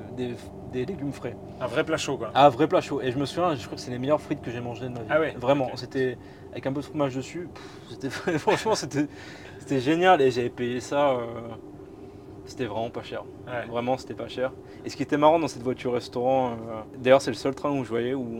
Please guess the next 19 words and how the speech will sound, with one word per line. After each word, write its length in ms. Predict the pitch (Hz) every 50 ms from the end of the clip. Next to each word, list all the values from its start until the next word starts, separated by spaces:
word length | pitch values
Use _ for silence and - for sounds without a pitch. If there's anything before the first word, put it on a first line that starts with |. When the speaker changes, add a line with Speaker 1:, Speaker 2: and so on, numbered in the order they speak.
| 110 110
Speaker 1:
on 40 | 110
pouvait 240 | - - - 123 120
fumer 320 | - - - 123 123 123 123
à 100 | 120 117
l'intérieur 340 | 113 110 113 113 113 117
du, 240 | 113 113 117 117 113 110 110 110
Speaker 2:
<laughs> 160 | 107 104 - 117
Speaker 1:
du 60 | 110
train. 220 | - - 113 107 - - - - - - - - -
Je 80 | 113
voyais 200 | 113 135 147 156
les 120 | 156 147 135
gens, 280 | 117 139 147 160 156
il 40 | 131
y 40 | 120
avait 140 | 113 120 127
même 180 | 139 147 143
des, 160 | 123 123 123
des, 180 | 120 - 127 123